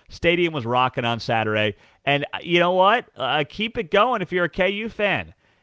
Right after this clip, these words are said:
It's gonna be a great atmosphere in Lawrence this weekend. If Iowa State had beaten Baylor, you might have had a chance at College Game Day, but Iowa State couldn't get it done.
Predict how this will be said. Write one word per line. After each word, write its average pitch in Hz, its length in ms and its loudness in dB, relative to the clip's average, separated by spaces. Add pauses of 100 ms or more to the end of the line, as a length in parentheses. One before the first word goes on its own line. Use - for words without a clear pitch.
(120)
It's 170 160 -2
gonna 220 200 0
be 185 100 0
a 165 60 2
great 175 280 0
atmosphere 190 480 0
in 170 100 -4
Lawrence 170 300 -4
this 170 220 -6
weekend. 151 540 -4 (320)
If 156 180 2
Iowa 208 300 2
State 208 260 -2
had 147 160 -4
beaten 160 280 -6
Baylor, 151 440 0
you 120 160 -2
might 143 380 0
have 170 100 2
had 160 120 2
a 151 60 -2
chance 147 360 -6
at 127 100 -10
College 127 340 0
Game 120 280 -2
Day, 95 340 -2 (300)
but 127 100 0
Iowa 147 260 6
State 135 300 -2
couldn't 123 220 -6
get 117 120 -2
it 110 120 -6
done. 87 320 -6